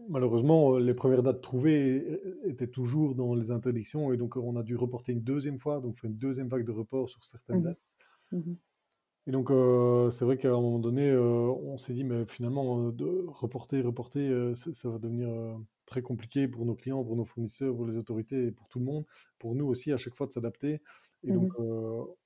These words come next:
Speaker 1: là, on est parti plutôt sur un postulat où on, on reporte à deux mille vingt et un.
Speaker 2: D'accord.
Speaker 1: Euh, c'est, c'est la, la stratégie globale. Maintenant, il y aura peut-être des exceptions, mais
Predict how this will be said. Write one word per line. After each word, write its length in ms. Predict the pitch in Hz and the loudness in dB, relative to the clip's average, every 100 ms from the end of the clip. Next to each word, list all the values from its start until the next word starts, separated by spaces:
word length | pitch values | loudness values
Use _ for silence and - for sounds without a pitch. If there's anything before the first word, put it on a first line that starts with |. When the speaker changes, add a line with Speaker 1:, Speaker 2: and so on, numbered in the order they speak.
| _ 131 | _ -8
Speaker 1:
là, 260 | 127 131 | -4 -2
on 220 | 123 120 | -4 -4
est 60 | 117 | -6
parti 300 | 117 - 120 | -8 -14 -18
plutôt 260 | 113 - 123 | -16 -12 -10
sur 160 | - | -10
un 60 | 110 | -10
postulat 400 | 110 - 127 127 | -10 -10 -4 -4
où 280 | 110 110 113 | -4 -6 -10
on, 260 | 147 143 | -16 -14
on 40 | 123 | -14
reporte 300 | - 123 123 | -10 -8 -6
à 60 | |
deux 100 | 113 | -2
mille 160 | 120 110 | -2 -2
vingt 180 | 113 117 | -6 -6
et 60 | |
un. 160 | 123 147 _ _ _ _ - | -8 -10 _ _ _ _ -4
Speaker 2:
D'accord. 300 | 180 117 113 | -4 -4 -6
Speaker 1:
Euh, 120 | 110 113 | -10 -16
c'est, 240 | - 113 | -14 -14
c'est 160 | - 110 | -12 -10
la, 240 | 113 110 110 | -10 -10 -12
la 80 | 113 | -14
stratégie 400 | - 110 113 113 | -12 -10 -8 -4
globale. 300 | 120 135 131 | -2 -2 -2
Maintenant, 260 | 127 127 | -2 -2
il 60 | 123 | 0
y 40 | |
aura 100 | 113 | -2
peut-être 200 | - 120 | -4 -6
des 160 | 113 113 | -6 -8
exceptions, 400 | - 120 139 139 | -12 -12 -8 -6
mais 260 | 113 110 | -6 -6